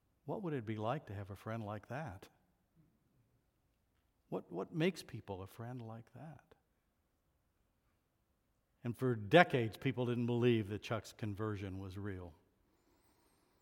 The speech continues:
And yet, if you know anything about prison fellowship,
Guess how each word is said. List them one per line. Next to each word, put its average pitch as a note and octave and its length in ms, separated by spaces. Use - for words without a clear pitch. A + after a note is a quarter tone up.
And A2 80
yet, A2 140
if G#2+ 100
you A2+ 80
know A#2 140
anything A#2+ 320
about A2+ 240
prison A2 340
fellowship, A2 580